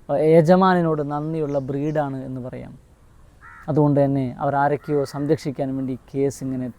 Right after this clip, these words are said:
തേച്ചു മായ്ച്ച് കളയാനുള്ള ശ്രമമാണ്. പക്ഷെ തെരുവുകളിൽ, നീതിപീഠങ്ങൾക്ക് മുമ്പിൽ ഇപ്പോഴും ഫാത്തിമ നഫീസിൻ്റെ പോരാട്ടം അവിടെയുണ്ട്.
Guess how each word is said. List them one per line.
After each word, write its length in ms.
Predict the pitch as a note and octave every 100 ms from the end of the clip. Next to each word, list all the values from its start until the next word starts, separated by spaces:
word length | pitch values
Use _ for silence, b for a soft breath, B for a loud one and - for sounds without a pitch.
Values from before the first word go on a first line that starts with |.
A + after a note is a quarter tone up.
| _ - C#3+
തേച്ചു 340 | C#3 C#3 -
മായ്ച്ച് 420 | B2+ B2+ C3+ - B2+
കളയാനുള്ള 440 | C3 C3+ B2 A#2+
ശ്രമമാണ്. 540 | A#2+ - B2 B2+ A#2 A2+ - b b b b b -
പക്ഷെ 220 | A3 A#3 G#3
തെരുവുകളിൽ, 640 | F#3+ F#3 E3 C#3+ A#2+ A#2+ C#3 _ _ _ - -
നീതിപീഠങ്ങൾക്ക് 840 | E3 F#3+ F#3+ F#3 F3+ E3+ D#3+ D3+ D#3
മുമ്പിൽ 380 | D3+ D3 C#3+
ഇപ്പോഴും 600 | D3 - E3 D#3 D3 C#3+
ഫാത്തിമ 460 | C3 D3+ - D3+ D3
നഫീസിൻ്റെ 520 | C#3 C3 C#3 C#3 C3
പോരാട്ടം 540 | B2+ C#3 D3 C#3 C3 B2+
അവിടെയുണ്ട്. 400 | A2+ A#2+ A#2+